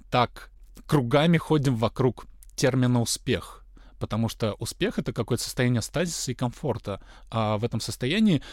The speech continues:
мог творить только Алексей Толстой из всех, кого я знаю. Прекрасный писатель, который, э, на своей вилле, э, об-, обложившись, э, прекрасными блюдами,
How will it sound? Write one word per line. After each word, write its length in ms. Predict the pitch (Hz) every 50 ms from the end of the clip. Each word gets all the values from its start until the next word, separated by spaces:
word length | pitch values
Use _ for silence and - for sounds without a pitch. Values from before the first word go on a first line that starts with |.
| - -
мог 360 | - 120 131 147 170 156 - -
творить 460 | - - 127 117 117 127 165 233 -
только 600 | - 143 143 151 - - 151 143 127 120 117 104
Алексей 360 | - - 120 123 - - 185 175
Толстой 480 | - 175 185 - - - 160 127 117
из 60 | 113
всех, 200 | - - 139 131
кого 200 | - - 123 120
я 100 | 123 120
знаю. 340 | 120 139 151 214 233 220 208 - - - - - - - -
Прекрасный 540 | - 131 131 - 143 135 - - 151 135 120
писатель, 500 | 143 131 - 160 160 190 - 185 156 -
который, 480 | - 117 113 - 131 127 127 123 117 - - - - - -
э, 60 | - 120 120 120 120 117 120 117 117 117 117 117 113
на 160 | 117 120 123 117
своей 340 | - - 123 120 123 120
вилле, 460 | 120 127 143 170 185 175 160 151 143 - - - - - - - - -
э, 60 | -
об-, 560 | 113 113 107 107 110 - - 104 110 117 117
обложившись, 760 | - 127 120 127 123 120 127 131 - - 123 110 - - - -
э, 400 | 110 107 107 104 107 107 107 107 -
прекрасными 600 | 139 131 - - 123 113 - - 127 120 120 117
блюдами, 640 | 110 120 131 147 170 160 165 160 143 139 131 123